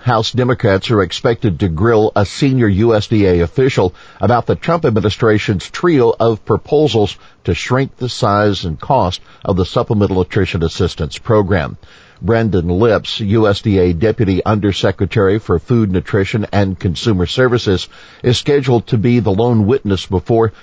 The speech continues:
the House Agriculture Appropriations Subcommittee. One subcommittee member especially worth watching today, that Connecticut Democrat Rosa DeLauro,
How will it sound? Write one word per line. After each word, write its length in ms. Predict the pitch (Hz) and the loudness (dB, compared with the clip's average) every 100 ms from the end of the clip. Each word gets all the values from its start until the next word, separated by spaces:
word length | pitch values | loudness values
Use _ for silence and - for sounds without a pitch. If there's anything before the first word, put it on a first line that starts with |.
| - | -8
the 100 | 80 | -4
House 320 | 101 107 - | 0 -2 0
Agriculture 720 | 101 107 104 - 101 87 104 - | 0 0 -2 0 0 0 -4 -4
Appropriations 800 | - 117 - 101 80 - 85 78 | -2 -2 0 0 0 0 -4 -2
Subcommittee. 640 | 110 85 76 90 82 - - - - - | -2 -2 -2 -2 -2 -4 -10 -20 -20 -4
One 240 | 113 127 | 0 0
subcommittee 580 | 107 151 131 120 117 101 | 0 0 0 2 2 2
member 360 | 95 104 101 131 | 2 2 2 2
especially 600 | 107 - 123 127 117 104 | 0 -2 -2 0 2 2
worth 260 | 95 101 | 2 0
watching 460 | 95 107 123 127 107 | 2 0 0 0 0
today, 380 | 107 101 107 131 - - - | 0 2 2 0 -10 -20 -2
that 240 | 110 - | -2 0
Connecticut 540 | - 107 117 117 127 90 | 0 0 2 0 -2 0
Democrat 500 | 117 113 - 98 - | 0 0 0 0 2
Rosa 300 | 107 110 110 | 2 2 0
DeLauro, 560 | 87 101 127 120 78 | 0 0 2 2 0